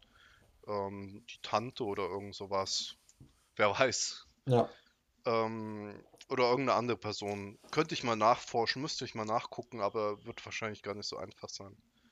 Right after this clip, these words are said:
Speaker 2: Okay, ähm, genau.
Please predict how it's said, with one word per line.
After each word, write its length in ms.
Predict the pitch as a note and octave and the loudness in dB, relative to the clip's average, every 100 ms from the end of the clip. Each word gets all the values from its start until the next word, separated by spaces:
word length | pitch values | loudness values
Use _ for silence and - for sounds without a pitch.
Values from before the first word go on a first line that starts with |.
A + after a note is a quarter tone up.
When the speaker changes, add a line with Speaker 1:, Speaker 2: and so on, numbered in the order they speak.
| _ _ _ _ _ _ _ _ _ _ - _ - | _ _ _ _ _ _ _ _ _ _ -20 _ -4
Speaker 2:
Okay, 340 | D3+ - G#2+ G#2 - - | -2 2 0 0 -8 4
ähm, 380 | C#3+ C#3 C3+ C3 - | 12 12 12 6 4
genau. 300 | C#3+ G#2+ A2 | 6 6 4